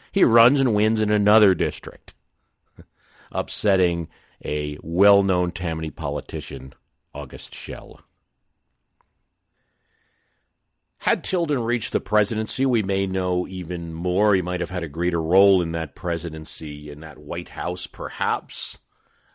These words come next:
Um, but, but that is the end of Morrissey's career. In eighteen seventy-eight, a few months into his second legislative term, Morrissey died.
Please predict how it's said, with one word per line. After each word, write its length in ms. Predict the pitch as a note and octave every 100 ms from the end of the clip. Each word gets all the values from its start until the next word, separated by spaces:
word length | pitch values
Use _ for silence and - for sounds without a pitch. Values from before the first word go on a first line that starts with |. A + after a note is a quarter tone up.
| -
Um, 680 | B1+ C2 C2+ C2+ C2 C2 _ _ _ _ _ _ _ _
but, 140 | D2 - _ _ _ _ _ _ _
but 140 | A2 G2
that 160 | A#2
is 300 | B2+ D#3 C3
the 180 | G#2+ G2+
end 380 | F#2+ F#2 F#2 E2 _ _ _ _ -
of 160 | E2+
Morrissey's 460 | E2+ D#2+ D#2 D#2+ C#2
career. 360 | - C#2+ C2+ C#2
In 80 | -
eighteen 400 | F#2+ - F2 D#2+
seventy-eight, 760 | - D#2 C#2 C#2 F2+ F#2 - -
a 60 | -
few 260 | - E2+
months 280 | F2 F2 E2+
into 220 | E2 D#2
his 100 | D2
second 420 | - F#2 E2 D#2+ D#2+
legislative 580 | D#2+ D#2 E2 D#2 C2+
term, 500 | - - F2+ D2 D2 - _ _ _
Morrissey 380 | D#2 C#2+ - C2+
died. 460 | A#1 G#1 G1+ -